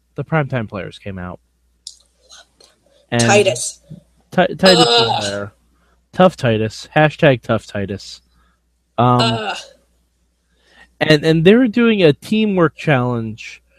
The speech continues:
Speaker 1: to rescue a hostage from a burning building.
Speaker 2: Yeah, that was, that was interesting.
Speaker 1: I
Speaker 2: That
Speaker 1: think, I think this was bullshit. I think it was bullshit.
Speaker 2: Why is that?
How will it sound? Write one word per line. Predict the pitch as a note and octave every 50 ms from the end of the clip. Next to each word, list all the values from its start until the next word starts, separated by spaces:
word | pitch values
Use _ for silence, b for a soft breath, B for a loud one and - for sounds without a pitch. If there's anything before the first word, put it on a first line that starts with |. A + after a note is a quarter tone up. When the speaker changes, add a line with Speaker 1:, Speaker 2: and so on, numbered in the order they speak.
| _ _ _ _ _ _ _ _ _ _
Speaker 1:
to | - - F3+ F3 E3+ D#3+ D#3+ D#3 C#3+ C#3
rescue | C#3 D#3+ F3 F3+ F3 - - - F3+ E3 E3
a | D#3+ D3+
hostage | C3 A#2 C#3+ C#3 C#3 B2+ - - C3+ B2 -
from | - C3+ C3
a | B2
burning | A2 A2+ A2+ A2+ A2 G#2+ G2+
building. | F#2 - G2+ F#2+ F#2 - - _ _ _ _ _ _ _ _ _ _ _ _ _ _ _ _ _ _
Speaker 2:
Yeah, | - F4 A#4 C5+ -
that | - D#3 -
was, | A3 A#3 A3+ - - - -
that | - -
was | - B3 B3+ -
interesting. | A3+ G3+ G3+ - - F3 E3+ - - - F3 F3+ A#3 _ _ _ _ _ _ _ _ _ _ _ _ _ _ _ _ _ _ _ _ -
Speaker 1:
I | - E3+ G3 A3+
Speaker 2:
That | C#4 C4 -
Speaker 1:
think, | D4+ C#4+ C4+ - - - E3 D#3 - -
I | - G3+ A3
think | A3 D4 C#4+ A3 -
this | G#3 F#3 - -
was | D3+ B2+
bullshit. | - - G#2+ G2 - - - - A#1 _ _ _ _ _ _ _ _ _ _ _ _ _ _ _ _ _ _ _ _ _ _ _ _ _ _ _ _ _ _ _ _ _ _ _ _ _ _ _ _ _ _ _ _ _ _ _ - -
I | - D3 D3+
think | C#3 _ - A#3 A#3 G#3 A#3
it | G#3+
was | G3+ G3 E3+
bullshit. | - - A2+ G#2 F#2+ - - - _ _ _ _ _ _ _ _ -
Speaker 2:
Why | - F#3 E3
is | D#3+ D#3 -
that? | C#3+ G#2+ A#2 -